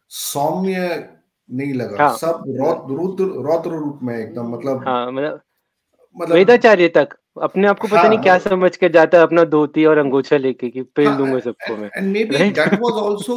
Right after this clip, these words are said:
Speaker 1: that was also something a bit we-, मतलब, थोड़ा सा अजीब था इस, इस series के बारे में, कि हर कोई आके ही, मतलब, अंगारा जैसा बात कर रहा है, "ए,
Speaker 2: <laughs>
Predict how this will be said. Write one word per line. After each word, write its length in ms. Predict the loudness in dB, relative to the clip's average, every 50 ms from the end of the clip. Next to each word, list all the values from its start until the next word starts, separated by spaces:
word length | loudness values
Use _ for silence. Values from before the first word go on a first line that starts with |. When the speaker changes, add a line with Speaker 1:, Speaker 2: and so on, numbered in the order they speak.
| -6 -6
Speaker 1:
that 400 | -8 -8 -8 -4 -4 -4 -4 -4
was 100 | -8 -8
also 220 | -6 -6 -6 -6
something 360 | -8 -8 -8 -10 -8 -8 -10 -10
a 80 | -8 -6 -6
bit 120 | -6 -6 -8 -12
we-, 220 | -12 -12 -14 -16 _ _ _ -16
मतलब, 380 | -14 -12 -10 -10 -10 -12 -12 -12
थोड़ा 140 | -10 -8 -8
सा 120 | -6 -8
अजीब 460 | -8 -6 -6 -8 -8 -10 -12 -14 -14 _ _
था 80 | -8 -6
इस, 240 | -6 -8 -8 -12 -16
इस 200 | -16 -18 -18 -18
series 480 | -20 -20 -20 -12 -12 -10 -10 -10 -12 -14
के 140 | -14 -14 -14
बारे 460 | -14 -14 -18 _ _ -12 -10 -10 -8
में, 120 | -10 -12
कि 140 | -12 -14 -14
हर 220 | -8 -6 -4 -4 -4
कोई 240 | -4 -2 -2 0
आके 260 | 0 -2 -2 -4 -4 -6
ही, 160 | -6 -6 -6
मतलब, 520 | -8 -8 -4 -4 -4 -4 -4 -6 -12 -10 -8
अंगारा 340 | -6 -2 -2 0 0 -2
जैसा 240 | -2 -6 -6 -6 -6
बात 240 | -6 -6 -6 -8 -6
कर 60 | -8 -6
रहा 120 | -4 -4
है, 100 | -2 -2
"ए, 360 | -2 -2 0 -2 -2 -2 -4
Speaker 2:
<laughs> 580 | -6 -6 -8 -8 -8 -10 -12 -10 -10 -10 -12